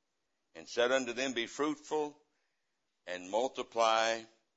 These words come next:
and replenish the earth." Listen to those words. "And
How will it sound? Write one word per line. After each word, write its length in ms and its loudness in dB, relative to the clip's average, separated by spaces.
and 160 -12
replenish 720 -6
the 120 -8
earth." 280 -6
Listen 320 -8
to 60 -10
those 280 -6
words. 320 -14
"And 200 -14